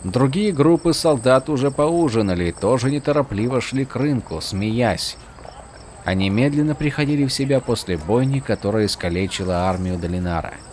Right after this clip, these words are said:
Оживлённый рынок весь сиял, на большинстве зданий закрепили факелы и масляные фонари. Каладин не удивился.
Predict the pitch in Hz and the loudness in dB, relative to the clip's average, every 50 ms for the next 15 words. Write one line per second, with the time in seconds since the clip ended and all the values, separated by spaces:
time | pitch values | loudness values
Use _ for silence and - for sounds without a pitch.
0 | - - - - - - - - - - - 110 123 113 151 180 180 196 220 233 | -18 -18 -18 -18 -18 -18 -18 -16 -6 0 4 4 4 6 6 4 6 6 4 4
1 | 226 220 214 196 175 185 196 196 190 170 - 131 151 160 139 - - 151 156 160 | 4 4 4 4 4 4 4 4 2 0 2 4 4 4 4 4 4 4 6 6
2 | 170 175 170 151 120 107 101 98 90 101 101 95 - - 107 101 - - 156 160 | 6 8 8 8 6 6 4 4 4 4 4 4 2 0 -2 -2 -2 0 2 2
3 | 147 113 104 127 135 143 147 147 143 127 127 117 - 98 98 90 - 123 127 127 | 2 2 2 2 4 4 4 2 0 0 -2 -2 -2 -2 -4 -2 0 0 2 2
4 | 113 - - - 123 131 104 - 123 123 120 123 123 123 123 127 - 110 - - | 0 0 2 4 4 4 4 2 0 0 2 2 2 2 2 2 2 2 0 0
5 | 120 117 120 120 113 113 - 120 127 135 139 135 117 87 - - - - - - | 0 0 0 0 -2 -2 -2 0 0 2 2 2 2 0 0 -4 -10 -16 -20 -20
6 | - - - - - - - - - - - - - 127 131 147 151 143 151 151 | -20 -20 -20 -20 -20 -20 -20 -20 -20 -20 -18 -2 2 2 4 4 4 4 4 2
7 | 147 139 143 143 139 127 135 131 120 123 110 92 85 - - - - | 4 4 4 2 2 2 2 4 4 4 2 2 0 -4 -6 -8 -8